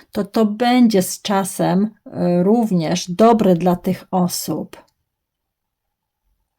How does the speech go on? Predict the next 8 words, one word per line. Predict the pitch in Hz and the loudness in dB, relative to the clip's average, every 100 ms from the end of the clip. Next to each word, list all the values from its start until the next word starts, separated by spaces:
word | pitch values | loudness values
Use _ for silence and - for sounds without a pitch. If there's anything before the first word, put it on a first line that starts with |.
| _ _ _ | _ _ _
Bo | 190 196 | -2 2
w | 208 | 8
innym | 226 220 220 | 10 10 8
wypadku | 214 208 - 214 214 - - 185 185 220 - _ _ - | 6 0 -2 -2 -2 -12 -4 0 0 -2 -10 _ _ -2
oni | 190 202 202 196 | 2 4 4 4
zakończą | 196 190 220 220 220 208 202 - _ | 0 4 6 6 6 0 0 -8 _
swoje | - - 214 202 | -16 -2 0 2
życie | 190 196 - 196 196 220 | 0 -4 -4 -2 -2 -4